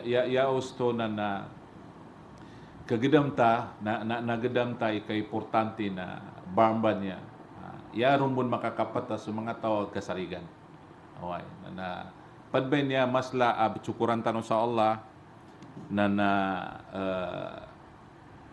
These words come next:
kina kapamikal mo na gobyerno sa, ah, maadan i darpatano niya sa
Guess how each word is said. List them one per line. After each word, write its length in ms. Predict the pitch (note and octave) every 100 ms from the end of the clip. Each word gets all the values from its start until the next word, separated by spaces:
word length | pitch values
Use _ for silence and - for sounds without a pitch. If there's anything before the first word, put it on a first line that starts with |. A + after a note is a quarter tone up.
| - - - - - - - - - - -
kina 640 | A#2+ A#2 A#2 A2+ G#2 F#2+ - - - - - - -
kapamikal 560 | A2 C3+ B2+ C#3 C#3 B2+
mo 80 | A#2+
na 160 | B2 A2+
gobyerno 560 | A2+ A2+ A2+ A2+ G#2+
sa, 480 | G#2 G2+ F#2+ F#2 - - - - -
ah, 160 | G2 F#2+
maadan 560 | G#2+ G#2+ A2 A2+ G#2+
i 320 | G2+ G2+ F#2+
darpatano 720 | F2 G#2 - G#2+ - G2 F#2+ F#2+
niya 160 | F#2+
sa 320 | - F2+ -